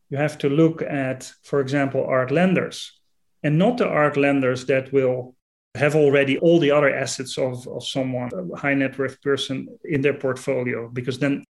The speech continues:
if you collateralize an artwork and the artwork defaults, so to say, it turns out not to be by the artist, and all of a sudden the value is zero. Well, if you have a huge portfolio with a big bank,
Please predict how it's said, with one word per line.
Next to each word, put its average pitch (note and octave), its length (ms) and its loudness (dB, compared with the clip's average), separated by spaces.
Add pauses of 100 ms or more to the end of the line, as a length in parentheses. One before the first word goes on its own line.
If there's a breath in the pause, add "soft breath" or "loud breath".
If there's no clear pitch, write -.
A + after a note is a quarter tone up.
(160)
if - 220 0
you E3 80 0
collateralize D#3+ 680 2
an C#3 80 -2
artwork E3 640 0 (400)
and C#3 140 0
the C#3 40 2
artwork C#3+ 600 2 (260)
defaults, F3 840 4
so C3 140 -2
to B2+ 160 -8
say, E3+ 480 -4
it - 160 -12
turns C3 240 0
out B2 200 -2
not F3+ 180 0
to C#3 80 -4
be B2+ 180 -4
by B2 220 -6
the A#2+ 120 -10
artist, A#2 500 -4
and C#3 160 -6
all C3+ 100 -2
of B2 80 -8
a - 40 -14
sudden C3+ 280 -4
the B2+ 80 -4
value C3 340 0
is B2 180 -6
zero. D#3 500 0 (640)
Well, D#3+ 260 6
if E3 220 -2
you D#3+ 80 4
have C#3 240 4
a C3 40 0
huge D#3+ 440 2
portfolio C3+ 580 2
with B2+ 200 -2
a B2+ 40 -8
big B2 300 0
bank, C#3+ 360 0